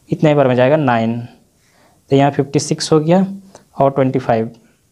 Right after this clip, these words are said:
यहाँ पे फ़ाइव हो गया, यहाँ पे नाइन टू, तो यहाँ पे सेवन हो गया, सेवन और यहाँ पे नाइन सिक्स थ्री और यहाँ पे हो गया, कट गया ये, फिर यहाँ पे ज़ीरो आ गया।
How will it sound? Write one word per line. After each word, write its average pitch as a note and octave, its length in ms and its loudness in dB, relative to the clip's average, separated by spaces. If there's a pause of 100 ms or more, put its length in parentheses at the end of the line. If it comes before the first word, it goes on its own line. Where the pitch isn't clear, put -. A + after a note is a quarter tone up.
(580)
यहाँ C3 260 2 (120)
पे D#3+ 160 2 (400)
फ़ाइव C3+ 280 0
हो D3 100 2
गया, D3+ 200 2
यहाँ C3 220 0
पे C#3+ 320 2
नाइन C3 320 0
टू, C3+ 300 -2
तो C3 180 -4
यहाँ B2 140 2
पे B2+ 80 -4
सेवन C3+ 260 0
हो C#3+ 60 0
गया, E3+ 200 2 (880)
सेवन C3+ 720 0 (140)
और C3 140 2
यहाँ C3 160 0
पे C#3+ 220 0
नाइन C3 260 0
सिक्स - 280 -12
थ्री E3+ 580 -2
और C3 200 0
यहाँ C3 220 0
पे D3 140 -2
हो C#3+ 140 2
गया, D3+ 180 2
कट E3+ 140 -4
गया B2+ 200 -2
ये, B2+ 180 -2 (520)
फिर C#3 100 2
यहाँ C#3+ 140 4
पे E3 160 0
ज़ीरो C3+ 340 2
आ C3+ 80 4
गया। D#3 300 -2